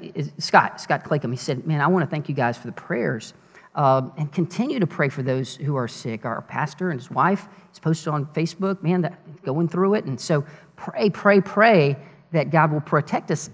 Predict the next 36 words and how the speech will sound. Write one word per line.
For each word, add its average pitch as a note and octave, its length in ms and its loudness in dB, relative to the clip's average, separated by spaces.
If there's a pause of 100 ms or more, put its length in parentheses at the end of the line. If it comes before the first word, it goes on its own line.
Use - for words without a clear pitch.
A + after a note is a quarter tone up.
because F3+ 260 -4
that's D4 160 -4
a A#3+ 60 0
very D3+ 360 4
real C3+ 520 -2 (260)
fear. C#4 540 -6 (240)
You're G3 100 6
all G3 160 12
wearing F3 480 6
masks, D3+ 380 0
of F3+ 120 -6
course, F#3+ 300 4 (380)
required A#3+ 420 8
by E3 140 12
law, F#3 340 12
but, F3 320 6
you G#3+ 80 4
know, F3+ 140 8
behind G3+ 400 4
that D#3 100 0
mask, D3+ 220 0
there's, - 240 -4
there's F3 260 0
some F#3+ 260 -4
real D#3+ 220 2
fear A#3 300 -2
that, - 100 -4
hey, - 160 -12
I G3+ 100 -8
could D#3+ 220 -8
get D3+ 200 -8
sick A#3+ 300 -6
and C3+ 140 -4
this C3 100 -6
could C#3 220 -10
really D#3 320 -2